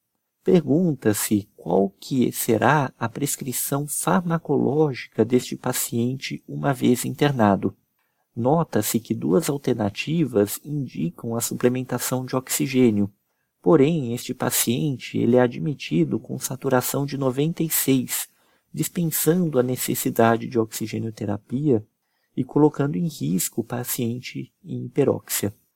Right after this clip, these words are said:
Portanto, temos duas alternativas mais válidas, uma com a prescrição de antibiótico e furosemida, que será necessária para a descompensação da insuficiência cardíaca, e outra com a prescrição de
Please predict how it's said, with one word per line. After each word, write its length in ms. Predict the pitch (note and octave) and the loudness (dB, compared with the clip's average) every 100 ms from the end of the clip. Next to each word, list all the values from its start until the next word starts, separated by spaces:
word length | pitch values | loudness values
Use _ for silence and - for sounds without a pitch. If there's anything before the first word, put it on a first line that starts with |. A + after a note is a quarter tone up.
| _ _ _ _ | _ _ _ _
Portanto, 680 | C3 - A#2+ D3 D3+ A#2 G#2+ | -8 2 6 6 4 0 -4
temos 360 | - B2 B2+ | -2 -4 -4
duas 340 | - D#3 F#3 D#3+ | -4 2 2 2
alternativas 1300 | D3 - C3 A#2+ - - D#3 C#3+ A2 G2+ - - - | -2 -2 -2 -2 -4 -4 -2 -2 2 2 0 -4 -4
mais 300 | A#2 C3 C3 | -2 -2 -2
válidas, 720 | - A2 A2+ G#2 G2+ G2+ - | 2 6 6 6 2 0 -2
uma 380 | - C#3 D3+ D3+ - | -8 -6 -4 -4 -4
com 80 | B2+ | -8
a 60 | |
prescrição 600 | B2+ B2+ A#2+ A2+ - A2 A2+ | -6 -6 -4 -6 -4 -4 -2
de 100 | A2+ | -2
antibiótico 960 | A2 - A2+ A2 G#2 G2+ - - A2 | -2 -6 0 2 4 2 -4 -10 -10
e 120 | - G#2+ | -6 -6
furosemida, 760 | - A2 G#2 D#3+ D3 B2+ D3 | -2 0 2 0 0 0 -2
que 120 | - | -6
será 260 | - G#2+ G#2 | -4 0 0
necessária 720 | G#2+ G#2 G#2+ - G#2 G2 G2 G2+ _ _ | 0 -4 -6 -4 0 2 2 -2 _ _
para 100 | - | 0
a 40 | |
descompensação 920 | G2+ - G2+ - A2 A2+ - - A#2+ F3+ - _ | 0 -2 -4 -2 -2 -2 0 2 2 0 -8 _
da 180 | C3 G#2 | 0 0
insuficiência 640 | G#2 - - G2+ G2 - | -2 -6 -6 -2 -2 -2
cardíaca, 720 | - B2 A#2+ A2+ C#3+ - F#3 - | 0 0 2 2 0 0 -4 -4
e 160 | - F3 | -2 6
outra 380 | C3 D#3 - B2 | 8 6 2 -4
com 140 | - | -4
a 40 | A#2+ | -8
prescrição 640 | B2+ - B2+ - B2 B2+ | -8 -8 -6 -6 -6 -10
de 240 | C#3+ C3+ | -10 -12